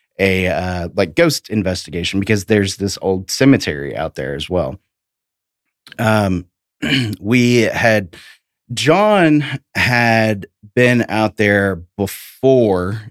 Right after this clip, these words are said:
and had recorded, um, what sounds to be like wings, like, really loud, like, wing, like,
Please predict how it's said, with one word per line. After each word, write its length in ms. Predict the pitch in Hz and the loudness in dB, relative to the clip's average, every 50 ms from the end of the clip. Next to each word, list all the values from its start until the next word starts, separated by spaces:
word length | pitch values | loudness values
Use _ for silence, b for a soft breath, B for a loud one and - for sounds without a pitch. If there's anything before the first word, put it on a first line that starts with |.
| _ _ - | _ _ -2
and 600 | 110 117 110 110 110 110 107 104 104 101 98 92 - _ - - | 0 2 2 4 2 2 2 2 2 0 0 -2 -4 _ -10 -6
had 500 | - 120 110 104 101 101 101 90 87 90 | -2 0 0 2 2 0 -2 -4 -6 -8
recorded, 800 | 104 101 - - - - 123 123 127 123 117 113 107 101 101 B B B B B B B B B | -8 -8 -8 -10 -6 -2 -2 0 2 2 2 2 2 0 -2 B B B B B B B B B
um, 520 | - 101 104 101 98 95 95 95 92 87 - - | 0 2 2 4 2 2 0 0 -2 -4 -6 -6
what 260 | 101 110 117 104 - | -2 0 0 0 0
sounds 600 | - - - 135 139 156 165 170 170 156 - - | -4 -6 -2 0 2 2 2 2 0 0 -2 -4
to 120 | - 113 | -4 -4
be 200 | 90 110 110 107 | -2 0 0 0
like 240 | 98 95 90 85 - | 0 0 -2 -4 -6
wings, 920 | 76 80 80 80 95 98 95 90 76 62 55 55 - - - - - - - - _ _ _ - | -12 -16 -8 -4 -2 0 0 0 -2 -6 -8 -12 -12 -10 -10 -10 -10 -12 -14 -18 _ _ _ -4
like, 380 | 95 101 - - 85 - - _ _ _ _ - | 0 0 0 0 0 -4 -10 _ _ _ _ -6
really 540 | 95 98 101 107 113 117 117 113 110 107 | -4 -2 -2 0 0 2 2 2 0 -2
loud, 800 | 98 92 92 90 95 92 95 101 101 101 101 98 95 87 76 73 | -2 -4 -4 -2 0 0 2 2 2 2 2 2 0 -4 -6 -10
like, 160 | 80 78 76 - | -12 -14 -14 -12
wing, 540 | - 85 95 98 101 104 104 98 92 85 - | -10 -6 -2 0 0 0 0 0 -2 -4 -4
like, 180 | 78 80 73 | -8 -10 -10